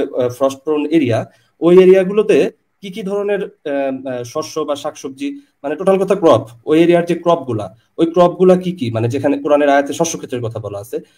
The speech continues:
ওই শস্যগুলা কি কি, আপনি কি জানেন আপু? এবং ওই শস্য ক্ষেত-, শস্যগুলার কোনোটা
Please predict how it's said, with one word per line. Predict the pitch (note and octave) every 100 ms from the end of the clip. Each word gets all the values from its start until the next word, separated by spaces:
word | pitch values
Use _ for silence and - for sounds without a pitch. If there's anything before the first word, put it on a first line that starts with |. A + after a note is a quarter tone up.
| _
ওই | D#3
শস্যগুলা | D#3+ E3 D#3+ D#3+ E3 E3
কি | -
কি, | F#3 D#3
আপনি | C#3+ D3
কি |
জানেন | B2 B2+ D3+
আপু? | D#3 G#2 - _ _ _ _ _ _ _
এবং | C#3+ E3 E3+
ওই | G3
শস্য | F#3 G3 -
ক্ষেত-, | G3 F#3+ -
শস্যগুলার | E3+ E3 E3 F3 E3+
কোনোটা | F#3 G3+ G3+ C3 F#2+